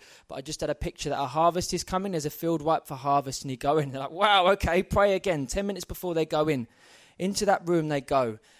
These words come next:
and the biggest, most powerful guy in the room steps up. So he's gonna talk first, yeah? He owns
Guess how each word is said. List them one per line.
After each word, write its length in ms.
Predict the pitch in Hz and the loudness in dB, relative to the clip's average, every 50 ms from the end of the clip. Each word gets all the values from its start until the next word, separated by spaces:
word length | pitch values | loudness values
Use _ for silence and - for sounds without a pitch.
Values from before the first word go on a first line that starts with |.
| _ - - | _ -16 -12
and 140 | 143 147 143 | -10 -8 -8
the 60 | 131 | -8
biggest, 480 | 117 _ - 175 175 170 175 175 - | -8 _ -4 -4 -2 -2 -2 -4 -4
most 200 | 165 143 151 - | -4 -6 -6 -6
powerful 440 | - - 165 156 156 147 - - 131 | -8 -6 -4 -4 -6 -6 -8 -10 -12
guy 240 | - 131 127 127 123 | -8 -6 -4 -4 -4
in 80 | 117 113 | -4 -6
the 40 | |
room 300 | 107 110 113 107 98 95 | -6 -6 -6 -8 -8 -10
steps 420 | 90 - - 127 117 - - - - | -12 -10 -8 -8 -8 -8 -10 -12 -12
up. 220 | 107 - - - | -12 -12 -14 -16
So 140 | - - - | -16 -14 -10
he's 180 | 123 131 131 - | -10 -10 -8 -8
gonna 160 | 135 120 113 | -8 -10 -8
talk 360 | - - - - 117 - - | -8 -10 -10 -12 -12 -14 -16
first, 440 | - - 120 107 101 98 - - - | -14 -10 -8 -8 -8 -8 -10 -14 -16
yeah? 140 | - 92 98 | -16 -16 -16
He 240 | - 120 131 131 | -12 -8 -6 -6
owns 340 | 123 123 120 113 107 104 - | -6 -6 -8 -10 -12 -14 -18